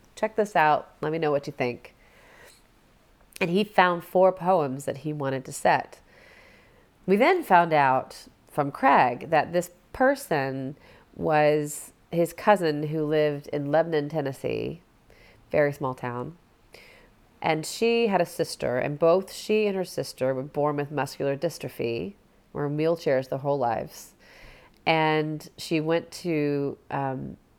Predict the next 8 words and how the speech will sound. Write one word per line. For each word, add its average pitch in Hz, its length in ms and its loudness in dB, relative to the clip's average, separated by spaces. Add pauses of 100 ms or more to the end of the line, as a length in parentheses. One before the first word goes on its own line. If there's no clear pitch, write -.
(380)
Middle 156 340 0
Ten-, 165 260 -2
Tennessee 160 300 0
State 147 240 -2
University 139 560 -6
and 135 80 -8
got 127 280 -2
her 139 280 -4